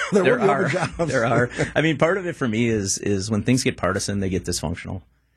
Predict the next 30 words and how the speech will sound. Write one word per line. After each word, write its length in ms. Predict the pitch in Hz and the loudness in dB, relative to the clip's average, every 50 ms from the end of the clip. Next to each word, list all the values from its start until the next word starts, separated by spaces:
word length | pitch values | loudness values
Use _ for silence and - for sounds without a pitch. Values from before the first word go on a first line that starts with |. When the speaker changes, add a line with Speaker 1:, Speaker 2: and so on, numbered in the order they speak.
| _ _ _ _ _ _ | _ _ _ _ _ _
Speaker 2:
And 580 | - 95 98 98 95 95 92 92 92 92 90 92 | -4 0 0 2 2 2 2 2 0 0 0 0
when 140 | 95 113 127 | 2 4 4
Speaker 1:
I, 40 | |
Speaker 2:
you're, 160 | 120 104 107 113 | 4 4 4 2
Speaker 1:
I 100 | 131 127 | 2 2
hear 200 | 135 135 127 120 | 2 2 2 0
you 120 | 110 104 | -2 -2
on 100 | 98 95 | -2 -2
Speaker 2:
when 100 | 104 101 | -2 0
Speaker 1:
that. 60 | 101 | 2
Speaker 2:
you're 100 | 113 120 | 2 2
in 60 | 117 | 2
a 80 | 113 107 | 0 0
nonpartisan 600 | 104 107 107 117 - 127 113 107 110 - 113 101 | 0 0 0 0 0 0 0 0 0 -2 -4 -2
office 600 | 98 92 95 - - 87 90 - - - - - _ _ _ _ _ _ _ - | -2 -2 -4 -4 -4 -6 -6 -6 -8 -18 -20 -20 _ _ _ _ _ _ _ -6
with 140 | - 90 85 | -4 -2 0
a 40 | 87 | 0
nonpartisan 600 | 92 95 95 104 - 110 104 104 101 - 101 95 | 2 2 2 2 2 0 0 0 -2 -2 -4 -2
council, 500 | - 101 92 92 90 - 92 92 90 87 - - _ _ _ _ - | -2 -2 -2 -2 -2 -2 -4 -4 -4 -8 -12 -20 _ _ _ _ -10
and 440 | - 95 95 95 92 92 92 92 98 | -6 -4 -2 -2 -2 -2 -2 -2 -2
you 80 | 95 90 | 0 0
look 200 | 101 107 107 107 | 0 0 0 -2
at 120 | 101 - | -4 -4
things 280 | - 101 98 95 98 - | -4 -4 -4 -4 -4 -4
case 200 | - 98 104 - | -2 -4 -2 0
by 140 | - 113 | -2 -2
case, 340 | 110 - 90 85 85 - - | -2 0 0 0 0 -2 -2
and 100 | 92 95 | -4 -4
is 120 | 92 92 - | -4 -2 -2
this 320 | - 95 - - - | -2 0 -2 -4 -6